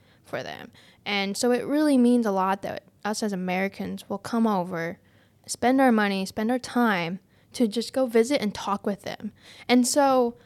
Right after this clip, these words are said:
a lot of the time, sometime, a lot of time we were just hanging out,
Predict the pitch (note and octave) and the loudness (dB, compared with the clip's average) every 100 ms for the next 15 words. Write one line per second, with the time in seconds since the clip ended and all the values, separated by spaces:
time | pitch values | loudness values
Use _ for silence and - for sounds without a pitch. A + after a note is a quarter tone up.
0 | _ _ - B3 C#4+ G#4 A4+ - A3 C4 | _ _ 2 4 6 6 4 2 2 2
1 | E4+ E4+ - B3+ C#4+ F#4+ A#4+ - - - | 0 -4 -2 -2 0 -2 -2 -6 -18 -20
2 | - - A3+ G#3+ D4+ G4 G#4 G#4+ F4+ C4+ | -20 -8 -2 2 2 2 0 0 -2 -4
3 | - C4 C#4+ B3 C4+ F#3+ | -2 -2 2 2 0 -4